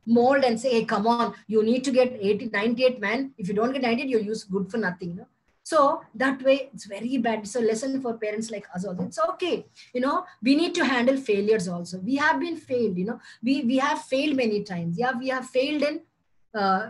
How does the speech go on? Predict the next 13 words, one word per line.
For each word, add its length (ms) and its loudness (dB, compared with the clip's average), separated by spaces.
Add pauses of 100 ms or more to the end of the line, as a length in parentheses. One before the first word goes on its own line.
keeping 380 2
up 120 2
our 160 2
spiritual 360 0
fervor. 440 -4
We 60 -4
have 160 -2
failed 380 0
in 100 -2
our 120 -2
academics. 520 -8 (260)
We 120 2
have 160 2